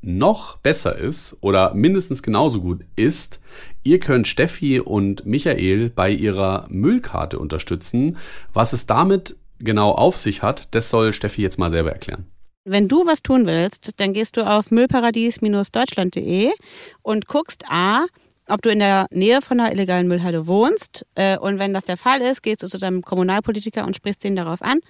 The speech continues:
Speaker 2: Oder B, äh, du weißt von einer Müllhalde, die da noch nicht drin ist, dann trägst du die ein. Also es ist wirklich richtig Basisarbeit,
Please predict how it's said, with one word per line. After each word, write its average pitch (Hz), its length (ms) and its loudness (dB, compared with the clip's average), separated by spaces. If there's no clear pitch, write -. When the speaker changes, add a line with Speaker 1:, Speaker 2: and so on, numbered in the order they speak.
Speaker 2:
Oder 151 260 -6
B, 247 340 0
äh, 233 580 6
du 208 160 -2
weißt 277 300 2
von 233 160 0
einer 202 80 2
Müllhalde, 175 760 0
die 220 200 -2
da 208 80 4
noch 180 140 4
nicht 185 180 0
drin 254 160 6
ist, - 480 0
dann 202 100 2
trägst - 280 -6
du - 20 -8
die 208 100 -6
ein. 165 220 0
Also 208 260 4
es 202 240 0
ist 202 160 -2
wirklich 247 440 0
richtig 247 440 0
Basisarbeit, 185 1000 2